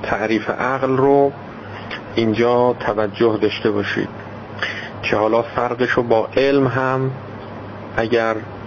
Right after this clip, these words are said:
مناسبتی پیش اومد عرض می‌کنیم، نیومد هم حالا همین مقدار که تعریف عقل معلوم باشه.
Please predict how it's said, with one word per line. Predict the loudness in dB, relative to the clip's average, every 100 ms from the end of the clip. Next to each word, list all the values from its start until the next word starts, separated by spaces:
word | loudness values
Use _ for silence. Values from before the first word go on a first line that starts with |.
| -12 -12 -12 -12 -12 -12 -2
مناسبتی | 2 4 2 2 0 0 0 -2
پیش | 2 2
اومد | 2 2 2
عرض | 2 0 2
می‌کنیم، | 2 2 2 4 4 4
نیومد | 4 4 4 2
هم | 0 0 0 -4 -8 -12 -6 -2
حالا | 0
همین | 0 2 4 4 4
مقدار | 4 4 2
که | 0
تعریف | -2 -2 0 0 0
عقل | -2 -2 -2 0
معلوم | 0 2 4 4 6
باشه. | 4 2 0 0